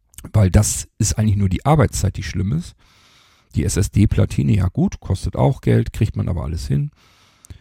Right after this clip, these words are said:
Dann kann zwei Komma fünf Zoll Laufwerk drin sein.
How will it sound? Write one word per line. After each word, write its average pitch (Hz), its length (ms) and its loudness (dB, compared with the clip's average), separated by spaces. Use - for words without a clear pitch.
Dann 98 120 -2
kann 95 200 0
zwei - 180 2
Komma 95 240 0
fünf 113 320 -4
Zoll 101 280 2
Laufwerk 101 380 2
drin 110 220 4
sein. 104 240 4